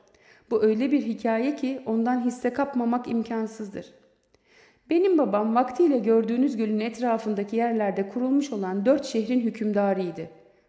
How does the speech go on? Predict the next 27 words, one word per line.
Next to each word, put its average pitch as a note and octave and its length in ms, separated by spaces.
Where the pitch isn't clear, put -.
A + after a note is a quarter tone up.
Adı G3+ 200
Mehmet G3 400
Şah'tı. - 440
Bu G4 160
ülkelerde G#3 520
yetmiş A3+ 360
sene G#3 260
hüküm G#3+ 300
sürdükten G3 540
sonra A3+ 340
öldü. G3 340
Yerine C#4+ 420
ben B3 200
geçtim E3+ 360
ve B3 80
amcamın C#4+ 420
kızıyla C4 440
evlenerek A3 840
mesut D#4+ 340
bir - 40
hayat A#3+ 300
sürmeye F#3 420
başladım. E3+ 460
Karım F#4 320
beni D4 220
çok D4+ 220
seviyordu. E3+ 560